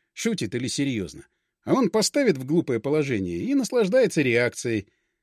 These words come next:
Сотрудники банка, особенно новички, попадаются в его ловушки часто. Я реже, поскольку довольно быстро научился распознавать его хитрости. Он даже с женой и с детьми по международной связи общается с этим каменным лицом.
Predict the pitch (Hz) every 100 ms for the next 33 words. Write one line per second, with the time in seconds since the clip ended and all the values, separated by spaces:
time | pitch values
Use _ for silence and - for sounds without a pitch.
0 | _ _ 120 113 247 202 175 185 131 220
1 | 185 113 110 185 160 156 143 147 156 -
2 | 220 180 160 202 208 160 - 147 170 160
3 | 175 214 - 196 170 208 147 - - _
4 | _ _ _ - 254 220 202 92 - _
5 | _ _ - - 208 190 - 113 160 190
6 | 185 156 190 160 120 117 120 123 214 180
7 | 151 127 - 123 139 175 - 135 139 -
8 | 95 - - - _ _ _ _ _ _
9 | 214 247 208 240 208 151 120 190 226 214
10 | 135 113 143 196 226 190 131 117 113 143
11 | 151 175 135 139 - 202 190 139 135 -
12 | - 185 143 - 147 117 - _ - -
13 | 160 127 123 160 135 - 131 139 139 -
14 | 90